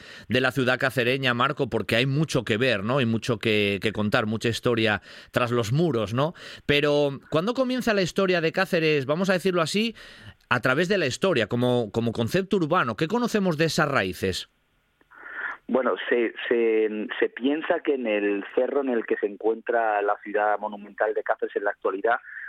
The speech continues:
Speaker 2: pudo haber habido un castro celta, un castro betón, que
Speaker 1: Ujú.
Speaker 2: es verdad que es de, que el castro suena más quizás a Asturias, Galicia,
Speaker 1: Sí.
Speaker 2: pero todo el oeste peninsular, de hecho, fue poblamiento de, de pueblos de cultura celta, pueblos ganaderos,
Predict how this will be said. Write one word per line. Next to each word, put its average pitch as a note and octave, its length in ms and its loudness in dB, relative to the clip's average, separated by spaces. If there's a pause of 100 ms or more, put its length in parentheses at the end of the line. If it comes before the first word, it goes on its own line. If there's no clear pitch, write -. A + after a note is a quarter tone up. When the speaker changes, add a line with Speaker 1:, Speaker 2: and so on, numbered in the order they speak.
Speaker 2:
pudo B2+ 260 0
haber B2 180 0
habido A#2 300 -2
un A2 140 -12
castro G#2+ 560 -4 (100)
celta, A2+ 340 -4
un G2+ 100 -8
castro G#2+ 400 -2
betón, A2 480 -2 (280)
que B2+ 80 -4
Speaker 1:
Ujú. A#2 140 0
Speaker 2:
es C#3+ 100 -2
verdad A#2 300 0
que A2 120 -2
es - 40 -6 (100)
de, G#2 300 0
que A2 80 -4
el G2 200 -2
castro A2 380 -2
suena G#2+ 280 -2
más A2 180 -2
quizás G#2 300 -4
a F#2+ 60 -2
Asturias, G#2 560 -2
Galicia, G#2 640 0
Speaker 1:
Sí. G2 60 -4 (240)
Speaker 2:
pero G#2+ 200 -2
todo C#3 180 0
el D3 60 -2
oeste C#3+ 240 -2
peninsular, B2+ 520 -4
de A#2 100 0
hecho, A#2 180 -6
fue A#2 180 -2
poblamiento G#2 680 -2
de, G2+ 300 0 (340)
de G#2+ 120 0
pueblos A#2+ 420 0
de A2+ 80 0
cultura G#2 580 -4
celta, C3 360 0
pueblos A2+ 360 -2
ganaderos, G#2+ 640 -2